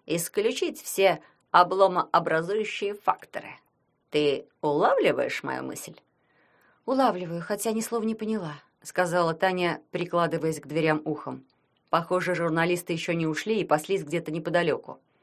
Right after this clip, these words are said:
Скажу проще. Мы спорили, мешают препятствия любви или не мешают. Мой тезис: препятствия разжигают любовь,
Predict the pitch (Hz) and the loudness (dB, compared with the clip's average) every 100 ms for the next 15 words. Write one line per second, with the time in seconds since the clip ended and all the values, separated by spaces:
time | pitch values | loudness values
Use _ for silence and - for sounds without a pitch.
0 | _ _ _ - - - 143 190 262 - | _ _ _ -20 -8 -2 0 -2 -4 -4
1 | 120 - - - _ _ _ _ - - | -4 -4 -10 -12 _ _ _ _ -14 -6
2 | 160 165 - 220 208 190 151 147 - - | -4 -2 0 2 4 4 4 2 -10 -20
3 | _ _ 165 185 - - - - - 220 | _ _ -4 0 0 2 2 2 2 2
4 | 220 226 220 - 196 202 202 175 170 185 | 4 2 2 0 0 4 2 2 2 2
5 | - 208 202 202 175 - - - - - | 2 2 2 0 -2 -4 -6 -6 -8 -12
6 | _ _ _ _ - 160 208 262 262 151 | _ _ _ _ -4 2 4 2 2 2
7 | 123 - - - _ _ - 143 156 - | 2 -4 -14 -16 _ _ -6 -4 -2 2
8 | - - - 135 139 160 151 175 202 185 | 2 2 -4 -2 0 0 0 2 6 6
9 | 165 165 175 240 - | 4 -2 0 0 0